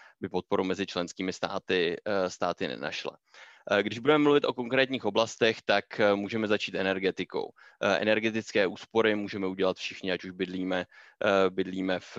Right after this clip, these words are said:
domech, nebo, eh, ať už bydlíme, eh, bydlíme v bytech. Využívání obnovitelné energie.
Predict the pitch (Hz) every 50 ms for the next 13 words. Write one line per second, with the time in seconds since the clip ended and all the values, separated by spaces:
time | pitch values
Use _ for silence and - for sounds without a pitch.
0 | 98 95 90 90 98 98 95 101 101 101 98 98 - - - 95 90 90 90 92
1 | 92 90 92 90 85 - 95 98 98 90 - 98 - - 104 98 92 98 92 92
2 | 92 95 92 92 92 87 92 90 - _ _ _ _ _ _ - 98 104 95 95
3 | 92 95 95 95 92 92 92 92 92 87 90 95 90 92 95 92 95 98 90 -
4 | _ 92 90 - - - - - - _ - - - - _ - 107 107 120 127
5 | 120 - 127 123 123 123 123 123 117 104 107 110 110 110 107 - 110 107 107 107
6 | 104 104 95 95 95 95 92 87 90 87 -